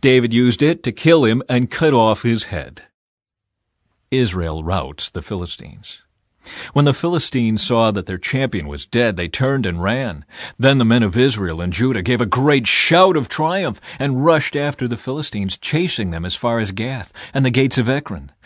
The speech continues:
The bodies of the dead and wounded Philistines were strewn all along the road, from Shaaraim as far as Gath and Ekron. Then the Israelite army returned and plundered the deserted Philistine camp.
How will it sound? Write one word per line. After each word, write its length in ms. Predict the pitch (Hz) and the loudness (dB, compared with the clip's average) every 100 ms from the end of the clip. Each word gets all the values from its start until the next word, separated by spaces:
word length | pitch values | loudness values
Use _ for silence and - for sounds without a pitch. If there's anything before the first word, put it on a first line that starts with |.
| - - - | -20 -8 -2
The 80 | 127 | 2
bodies 480 | 151 147 156 151 | 4 4 2 0
of 180 | - 127 | -2 0
the 100 | 131 | 0
dead 340 | 104 131 143 143 | 2 2 2 2
and 120 | 120 | 2
wounded 320 | 127 135 127 | 2 0 -2
Philistines 680 | - 120 113 120 117 113 - | -2 -4 -4 -2 -2 -4 -6
were 100 | 98 | -10
strewn 460 | - - 123 120 - | -10 -8 -4 -4 -4
all 380 | 113 120 127 123 | -4 -2 -2 -2
along 360 | 120 110 107 107 | -6 -4 -2 0
the 100 | 101 | -2
road, 400 | 87 71 69 71 - - | -4 -6 -10 -14 -18 -18
from 220 | - 104 | -6 -4
Shaaraim 680 | 98 120 110 104 117 135 139 - | -2 -2 -2 0 0 0 -4 -6
as 160 | 110 101 | -6 -4
far 240 | - 117 | -2 -2
as 120 | 107 - | -2 -4
Gath 340 | 120 123 127 | -4 -4 -4
and 120 | 113 | -4
Ekron. 320 | 78 - 73 - _ _ - - | -4 -8 -20 -20 _ _ -20 -6
Then 400 | 135 135 151 160 - | 0 2 2 2 0
the 200 | 127 135 | -2 0
Israelite 500 | 135 135 143 143 135 | -2 -2 -2 0 0
army 260 | 135 135 131 | 0 0 2
returned 500 | 123 - 143 139 143 | 0 0 0 2 2
and 180 | 123 - | 0 -2
plundered 680 | - 160 165 127 92 82 | -2 2 2 2 -2 -2
the 100 | 98 | -2
deserted 500 | 101 110 104 123 131 | 0 0 0 0 0
Philistine 680 | 123 131 127 - 123 123 123 | -2 -4 -2 -4 -4 -2 -4
camp. 400 | 104 78 65 - | -6 -10 -12 -20